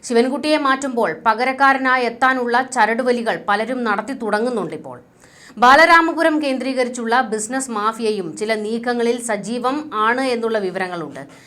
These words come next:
ഇതെല്ലാം മുഖ്യമന്ത്രിയുടെ ശ്രദ്ധയിലേക്ക് എത്തുമോ എന്നതും നിർണായകമാണ്. സി പി എം സംസ്ഥാന സെക്രട്ടേറിയറ്റിൽ ചർച്ച ചെയ്താകും മന്ത്രിസഭാ പുനഃസംഘടനയിലടക്കം തീരുമാനങ്ങളിലേക്ക് മുഖ്യമന്ത്രി പോകുക.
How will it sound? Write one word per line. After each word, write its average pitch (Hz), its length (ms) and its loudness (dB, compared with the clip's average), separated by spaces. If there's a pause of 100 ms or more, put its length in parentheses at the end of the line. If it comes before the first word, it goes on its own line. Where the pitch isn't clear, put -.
(180)
ഇതെല്ലാം 220 340 2
മുഖ്യമന്ത്രിയുടെ 277 600 -2
ശ്രദ്ധയിലേക്ക് 247 640 -2
എത്തുമോ 262 420 -2
എന്നതും 220 420 -6
നിർണായകമാണ്. 175 880 -4 (440)
സി 311 360 2
പി 330 40 4
എം 359 260 2
സംസ്ഥാന 262 440 -2
സെക്രട്ടേറിയറ്റിൽ 240 840 -2
ചർച്ച 220 340 -2
ചെയ്താകും 208 560 0
മന്ത്രിസഭാ 226 500 -2
പുനഃസംഘടനയിലടക്കം 220 1120 -4
തീരുമാനങ്ങളിലേക്ക് 208 920 -4
മുഖ്യമന്ത്രി 208 520 -4
പോകുക. 151 520 -8